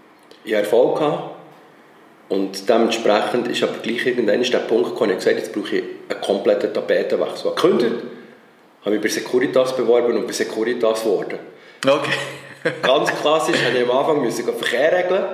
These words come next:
Speaker 2: Ja.
Speaker 1: aber sehr schnell gesagt, «Hey, nein, das kann es nicht sein.»
Speaker 2: Ja.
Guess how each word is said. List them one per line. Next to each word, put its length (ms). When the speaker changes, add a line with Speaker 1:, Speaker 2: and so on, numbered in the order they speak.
Speaker 2:
Ja. 140
Speaker 1:
aber 160
sehr 240
schnell 160
gesagt, 320
«Hey, 120
nein, 100
das 100
kann 100
es 60
nicht 220
sein.» 280
Speaker 2:
Ja. 160